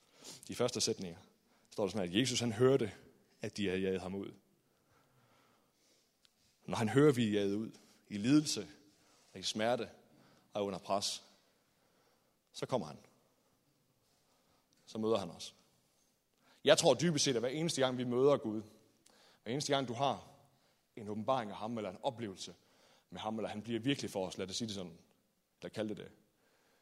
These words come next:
så er det for at give dig mu-, mod, styrke og kraft til den næste gang, hvor uundgåelig smerte, lidelse eller pres kommer. For det kommer. Vi oplever det jo alle sammen.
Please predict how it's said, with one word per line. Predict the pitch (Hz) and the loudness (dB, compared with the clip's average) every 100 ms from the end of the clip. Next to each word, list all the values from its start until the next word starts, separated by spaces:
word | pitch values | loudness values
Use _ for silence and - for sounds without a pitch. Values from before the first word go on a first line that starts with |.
| _ _ _ | _ _ _
så | - | -2
er | |
det | 135 | 2
for | 151 | 2
at | 127 | 2
give | 135 | 0
dig | |
mu-, | 135 156 156 | 0 -2 -2
mod, | 135 139 160 95 - - - _ - | 0 4 4 2 -6 -18 -20 _ -12
styrke | - 147 151 | 0 2 2
og | 113 | 0
kraft | - 131 - | -2 -2 -2
til | - 156 | -4 -2
den | 147 | 0
næste | 160 - | 2 2
gang, | 113 107 - | 0 0 0
hvor | 123 | 0
uundgåelig | 131 139 127 127 156 101 85 | 2 0 2 6 6 4 -2
smerte, | 117 123 127 - - _ _ _ | -2 -2 -2 -6 -16 _ _ _
lidelse | 101 117 143 143 90 - - | -6 -2 0 0 -4 -8 -12
eller | 110 | -8
pres | - 120 | -2 -2
kommer. | - 151 117 - _ _ _ _ _ _ _ _ _ _ _ | 0 -2 -2 -12 _ _ _ _ _ _ _ _ _ _ _
For | - 160 | 2 4
det | 147 | 4
kommer. | - 110 - - - _ _ _ _ _ _ _ _ _ _ | 0 -2 -6 -18 -20 _ _ _ _ _ _ _ _ _ _
Vi | 113 | 6
oplever | 131 147 127 | 6 8 4
det | 113 | 2
jo | |
alle | 113 139 | 0 -2
sammen. | 117 85 | -4 -10